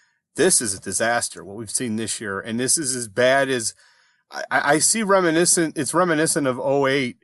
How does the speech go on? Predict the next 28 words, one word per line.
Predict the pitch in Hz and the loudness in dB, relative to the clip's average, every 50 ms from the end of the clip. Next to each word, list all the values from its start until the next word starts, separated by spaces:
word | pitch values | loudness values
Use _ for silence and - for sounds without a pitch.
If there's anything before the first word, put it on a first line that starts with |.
| _ _ _ _ _ _ - - - | _ _ _ _ _ _ -20 -14 -8
the | 123 127 127 131 | -4 0 2 2
oh | 127 123 | 2 2
seven, | - - 156 147 131 131 127 | 2 2 2 2 2 2 0
oh | 123 117 117 | 2 2 2
eight | 120 139 147 - | 2 0 0 0
season | - - - 120 107 95 104 107 107 98 92 _ _ - | -2 -2 0 -2 -4 -4 -6 -6 -6 -8 -10 _ _ -10
in | 110 113 | -6 -6
which | 117 110 - - | -6 -6 -6 -6
the | - 123 | -8 -6
Bulls | 101 110 120 117 113 107 | -6 -4 -2 -2 -2 -2
ended | 120 117 113 110 | -2 -2 -2 -2
up | 110 110 104 | -4 -4 -4
getting | - 123 113 110 110 101 | -2 -4 -2 -2 -4 -2
Derrick | - 120 113 107 - | -2 -2 -2 -2 -2
Rose | 113 117 120 113 101 101 | -2 0 0 0 -2 -6
as | 107 | -8
a | 107 | -8
result | 104 101 95 104 110 117 117 - | -10 -8 -4 -2 -2 -2 -4 -6
of | 113 | -6
that. | 104 101 98 92 | -4 -4 -4 -4
But | - 92 | -6 -4
there | - 123 131 | 0 0 2
were | 127 117 | 2 2
high | 101 - - - 131 135 135 131 | 2 0 2 2 2 4 4 4
expectations | 127 117 107 - - - 113 - - - 117 117 107 - 113 95 - | 2 2 0 -4 -6 -6 -6 -6 -4 -6 -4 -4 -4 -6 -8 -8 -10
for | - - 107 98 | -10 -10 -10 -10
that | 95 90 82 - - | -8 -10 -12 -12 -14
team, | - 95 87 85 82 - | -16 -16 -16 -16 -18 -20